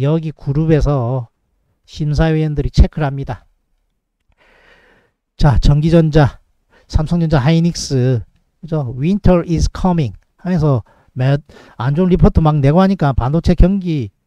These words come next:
그죠? 별로일 것 같다, 이런 부분 나오니까 삼성전자, 하이닉스 막 지지부진해요. 그죠? 그리고 플랫폼 관련은 네이버, 카카오, 야, 골목 상권까지 다 잡아먹냐? 메타버스,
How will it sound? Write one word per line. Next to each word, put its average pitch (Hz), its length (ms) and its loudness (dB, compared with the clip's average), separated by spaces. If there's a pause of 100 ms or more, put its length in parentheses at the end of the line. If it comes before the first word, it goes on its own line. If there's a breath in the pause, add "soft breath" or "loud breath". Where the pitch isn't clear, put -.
그죠? 180 300 -8 (580 soft breath)
별로일 185 280 2
것 180 120 -2
같다, 170 220 0
이런 180 440 -4
부분 190 240 -2
나오니까 190 560 -2 (260)
삼성전자, 165 640 -4
하이닉스 165 400 -4
막 151 300 -4 (280)
지지부진해요. 180 880 -4 (760)
그죠? 175 200 -14 (1080 soft breath)
그리고 190 300 -2
플랫폼 196 520 4
관련은 147 500 -2
네이버, 190 300 -2
카카오, 143 640 -2 (280)
야, 101 160 -10 (100)
골목 135 400 -4
상권까지 220 540 -6
다 170 340 0
잡아먹냐? 214 600 -2 (1200)
메타버스, 180 640 0